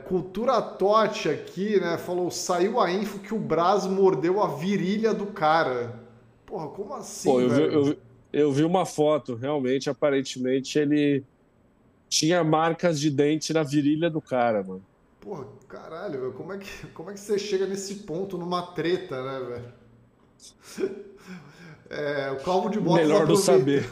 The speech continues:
Speaker 2: <laughs>
Speaker 1: aproveitou pra perguntar aqui, né? "O que que dói mais, uma mordida na virilha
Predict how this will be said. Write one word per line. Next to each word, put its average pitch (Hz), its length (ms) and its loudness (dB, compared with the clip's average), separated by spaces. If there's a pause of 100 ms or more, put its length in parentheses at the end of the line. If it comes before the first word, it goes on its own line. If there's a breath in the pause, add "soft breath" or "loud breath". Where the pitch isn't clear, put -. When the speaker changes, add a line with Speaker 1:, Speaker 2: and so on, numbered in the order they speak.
(180)
Speaker 2:
<laughs> - 220 -4
Speaker 1:
aproveitou 196 580 4
pra 220 160 0
perguntar 190 680 2
aqui, 165 260 -4
né? 151 100 -4
"O 147 100 -4
que - 200 -14
que - 140 -16
dói 233 260 0
mais, 165 400 0
uma 165 220 -2
mordida 196 560 2
na 202 160 -2
virilha 196 760 -4